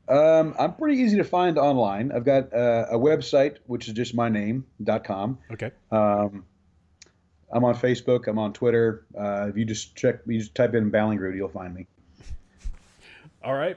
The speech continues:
Speaker 2: perfect. And I will put all that in the show notes so everyone, uh,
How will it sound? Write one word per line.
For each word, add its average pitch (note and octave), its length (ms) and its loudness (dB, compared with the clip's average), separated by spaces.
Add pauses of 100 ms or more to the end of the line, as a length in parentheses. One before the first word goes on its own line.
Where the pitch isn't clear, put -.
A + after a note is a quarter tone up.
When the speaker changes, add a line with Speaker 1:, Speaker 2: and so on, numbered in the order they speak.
Speaker 2:
perfect. F#3 320 -6
And D#3 80 -6
I D#3 60 -2
will D#3 100 -4
put E3+ 220 -6
all D3 240 -6
that D#3 260 -4
in D#3+ 100 -8
the D3 80 -10
show E3+ 220 -8
notes F3+ 240 -8
so D3 120 -8
everyone, C3 540 -8
uh, A#2 280 -8